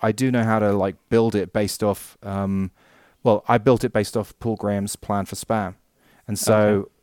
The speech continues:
Speaker 1: so I, you know, built the tables, did it, did all the stuff. So, you know,
Speaker 2: Okay.
Speaker 1: w-, while, while I don't know, like, the, the specifics behind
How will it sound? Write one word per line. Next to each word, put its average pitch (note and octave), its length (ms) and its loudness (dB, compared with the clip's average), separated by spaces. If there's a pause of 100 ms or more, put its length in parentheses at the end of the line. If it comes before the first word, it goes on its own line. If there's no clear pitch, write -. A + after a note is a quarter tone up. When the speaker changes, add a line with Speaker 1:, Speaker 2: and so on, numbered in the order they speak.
Speaker 1:
so G#2+ 460 0
I, G2+ 180 -2 (260)
you G2+ 80 -8
know, G2 140 -10 (120)
built G2 140 -6
the - 60 -16
tables, G2+ 400 -4
did G2+ 180 -2
it, G2+ 160 -2
did - 140 -6
all F#2 100 -8
the G2 80 -16
stuff. - 260 -10 (280)
So, C#3 200 6
you D3 160 2
know, D3 60 2
Speaker 2:
Okay. A2+ 100 -2
Speaker 1:
w-, - 120 -12 (100)
while, D#3 500 4
while D#3 240 2
I E3 60 4
don't E3+ 180 0
know, C3 180 2
like, A2+ 220 0
the, F#2+ 120 -6 (200)
the G#2 100 -12
specifics - 600 -4
behind G2+ 440 -4